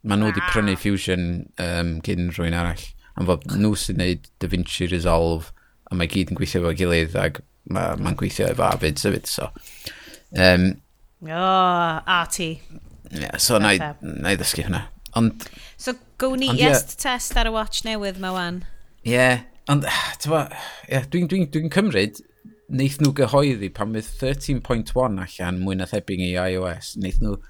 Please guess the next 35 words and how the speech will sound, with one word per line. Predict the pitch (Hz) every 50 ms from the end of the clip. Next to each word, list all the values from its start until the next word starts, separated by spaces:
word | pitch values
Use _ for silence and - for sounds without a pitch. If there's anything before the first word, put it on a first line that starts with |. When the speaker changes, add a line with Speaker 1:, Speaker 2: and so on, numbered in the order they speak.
| - -
Speaker 1:
gyhoeddi, | - 98 101 98 95 95 95
"O, | 123 156 170 165 143 123
a | - - - 110 104 101 - - - - - - - - - - - - - - -
watch | 127 135 143 139 - -
update | 123 - - - - 107 95 - - -
newydd | 113 120 127 127 113 101 90 - - - - - - - -
sydd | - - - 110 101
yn | 98 95
gadael | 95 90 92 90 -
chi | - 101
wneud | 90 92 90 -
sleep | - 110 101 101
tracking." | - - 98 87 - - 90 78 71 69 - - - - -
Os | - - -
na | 127 131 143 147
fod, | 131 110 107 104 95 - - -
fod | 107 110 104 98
nhw'n | 107 98 92
wneud | 104 101 101 92 107
yr | 101 95
thing | 92 - - - 104 95 92
na | 90 87 85
lle | - - 95
weithiau, | 90 92 82 - - - 80 82 82 - - - - - - - -
mae | 95 -
cwmnïau | - 113 107 101 101 95 92 90 90
yn | 95 92
dweud, | 90 87 78
"Na, | - 120 120 -
nawn | - 107 101 98
ni | 95 90
gadw | - 95 - 104 95
fo | 92 92 90 - - - - - -
blwyddyn | - 95 87 85 80 82 80
nesa." | 76 - 82 80 76